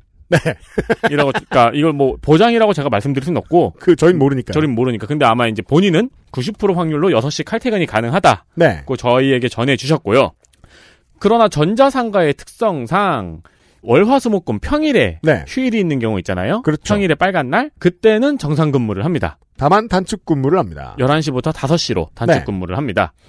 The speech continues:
Speaker 2: 급여는 삼 개월까지는 초보자에 한해서,
Speaker 1: 음.
Speaker 2: 경력자가 아닌 초보자에 한해서 삼 개월까지는 최저 시급을 지급을 하고요. 그 이후에 연봉 협상을 시작합니다.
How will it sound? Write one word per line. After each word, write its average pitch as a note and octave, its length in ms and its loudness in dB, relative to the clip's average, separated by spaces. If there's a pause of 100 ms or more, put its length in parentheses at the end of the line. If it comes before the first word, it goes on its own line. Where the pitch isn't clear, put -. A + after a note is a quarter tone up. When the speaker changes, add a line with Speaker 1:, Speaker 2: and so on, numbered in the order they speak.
(400)
Speaker 2:
급여는 G3 800 4
삼 D#4 260 -4
개월까지는 B3+ 1200 0
초보자에 B3 500 0
한해서, D#3 560 0
Speaker 1:
음. C3+ 60 0
Speaker 2:
경력자가 B2+ 500 -2
아닌 G#2+ 160 -4
초보자에 G3+ 420 -2
한해서 E3+ 380 -2
삼 C#4+ 220 -6
개월까지는 A3 680 0
최저 C#4 240 2
시급을 A#2 400 -2
지급을 G2 320 -4
하고요. C3+ 460 2
그 F#3+ 180 4
이후에 F#3+ 440 2
연봉 D3 320 0
협상을 A#2 360 -2
시작합니다. A#2 640 -4